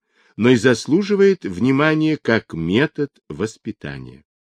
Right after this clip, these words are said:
Свои наблюдения Зеланд изложил в статье о последовательном влиянии лишения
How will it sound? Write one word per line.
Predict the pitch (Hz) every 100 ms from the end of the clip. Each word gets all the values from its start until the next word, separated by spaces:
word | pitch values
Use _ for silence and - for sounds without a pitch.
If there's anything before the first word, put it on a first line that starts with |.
| _ _ _ _ _ _ _ _ _ _ _ _ _ _ _
Свои | - - 143 147
наблюдения | 143 113 87 123 165 185 185 - _
Зеланд | 78 - 120 143 160 156 _ _ _ _ _
изложил | 90 82 104 90 135 139
в | -
статье | - - 82 - 80 143 190 _ _ _ _ _
о | 110
последовательном | 110 104 - 98 120 101 95 - 87 76
влиянии | 80 87 98 90 82 78
лишения | 78 87 - 85 73 71